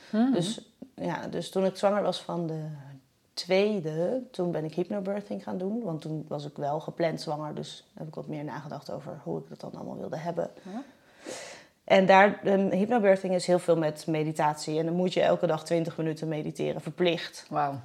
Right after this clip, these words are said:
Speaker 2: Dus dan deed ik braaf mijn huiswerk. Want dat was dan dus ook in het algemeen nut, hè? Dat
Speaker 1: Ja.
Speaker 2: je, eh, dat je, dat je dan dat huiswerk doet
Speaker 1: Dat
Speaker 2: voor
Speaker 1: mag
Speaker 2: je.
Speaker 1: dan. Dan geef je
Speaker 2: Precies.
Speaker 1: jezelf dan de toestemming voor.
Speaker 2: Ja,
Speaker 1: Ja, zo
Speaker 2: precies.
Speaker 1: gaat het. Ja.
Speaker 2: Ja.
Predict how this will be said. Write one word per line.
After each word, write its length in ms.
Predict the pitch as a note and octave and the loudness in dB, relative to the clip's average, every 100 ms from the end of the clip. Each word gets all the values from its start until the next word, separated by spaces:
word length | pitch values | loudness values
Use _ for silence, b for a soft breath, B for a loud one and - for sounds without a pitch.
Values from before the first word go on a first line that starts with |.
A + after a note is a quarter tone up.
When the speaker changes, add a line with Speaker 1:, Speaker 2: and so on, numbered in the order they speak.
| - _ _ - | -14 _ _ -14
Speaker 2:
Dus 340 | E3 F3+ E3 - | -2 -2 -2 -2
dan 300 | D#3+ E3 - - - | -2 -2 -6 -10 -6
deed 260 | D3+ E3 | 2 2
ik 160 | E3 D#3 | 2 0
braaf 300 | E3 E3 E3+ | 6 6 6
mijn 120 | E3 | 4
huiswerk. 640 | E3 B3 B3+ F3 C4 - - _ _ - | 8 8 8 4 2 -2 -20 _ _ -12
Want 320 | E3 D#3 D3 | -4 -2 0
dat 180 | D#3+ D#3 | -2 0
was 180 | E3 - | -4 -2
dan 180 | D#3+ E3 | -4 -2
dus 120 | - | 0
ook 180 | E3+ E3+ | 0 0
in 100 | D#3+ | -2
het 100 | - | 2
algemeen 520 | F3 F3+ F3 E3+ E3+ | 2 2 2 2 2
nut, 200 | F3+ F#3+ | 2 2
hè? 220 | D#3 C4 | 2 6
Dat 100 | F#3+ | 6
Speaker 1:
Ja. 100 | F3+ | 6
Speaker 2:
je, 60 | A#3+ D#3 E3+ | 4 4 4
eh, 80 | D#3 | 4
dat 200 | F3 - | 2 2
je, 180 | E3 - - | -4 -6 -8
dat 180 | - E3 | 2 2
je 60 | D3+ | 4
dan 180 | D3+ D3+ | 0 0
dat 120 | C3+ | 2
huiswerk 380 | D#3+ F3+ D#3+ E3+ | 4 4 2 -2
doet 140 | F#3 | -2
Speaker 1:
Dat 80 | E3+ | 4
Speaker 2:
voor 120 | F3 | 6
Speaker 1:
mag 120 | E3 | 8
Speaker 2:
je. 60 | D#3 | 6
Speaker 1:
dan. 180 | D#3 F#3+ | 6 6
Dan 100 | A#3 - | 2 -2
geef 80 | - - | -8 6
je 0 | |
Speaker 2:
Precies. 260 | G3 B3+ G3+ | 8 10 6
Speaker 1:
jezelf 340 | F#3+ F#3+ F#3+ | 12 10 10
dan 200 | F#3 F#3+ | 6 2
de 100 | F3 | 0
toestemming 480 | F3 A3+ A3 G#3 G#3+ | 0 4 4 4 2
voor. 320 | G#3 A3 D4 | 4 6 8
Speaker 2:
Ja, 120 | F3+ | 8
Speaker 1:
Ja, 220 | G#3 C4+ G3 | 8 4 0
zo 60 | F3 | 0
Speaker 2:
precies. 180 | F3+ F#3+ | 2 4
Speaker 1:
gaat 160 | D#3+ | 4
het. 220 | D3+ - - | 2 -2 -6
Ja. 100 | F#3 | 2
Speaker 2:
Ja. 160 | F3 | 2